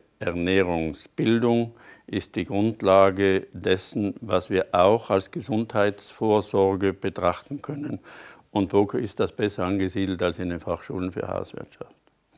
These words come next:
Und gerade die gesunde Ernährung ist das Thema der heutigen Zeit. Und ich glaube, den Kontakt, äh, oder diese Beziehung zum heimischen Rohprodukt, zur gesunden Ernährung zu bringen, ist das, was wir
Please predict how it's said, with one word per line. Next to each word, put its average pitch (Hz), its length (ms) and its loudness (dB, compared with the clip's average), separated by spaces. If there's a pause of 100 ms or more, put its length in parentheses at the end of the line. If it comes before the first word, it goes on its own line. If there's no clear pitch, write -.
Und 107 120 -4
gerade 107 380 4
die 98 120 -4
gesunde 110 460 0
Ernährung 110 460 2
ist 95 200 -6
das 98 160 -6
Thema 110 320 0
der 87 120 0
heutigen 87 460 2
Zeit. 95 480 0 (380)
Und 98 460 0
ich 95 120 -4
glaube, 95 440 6 (280)
den 95 420 2
Kontakt, 110 760 0
äh, 87 100 -2
oder 92 340 0
diese 87 280 -4
Beziehung 101 640 0
zum 92 600 -2
heimischen 120 500 0
Rohprodukt, 120 920 2 (480)
zur 135 320 4
gesunden 113 420 2
Ernährung 98 560 0
zu 123 140 -4
bringen, 131 480 0 (240)
ist - 320 -4
das, 131 380 4
was 104 360 4
wir 117 380 4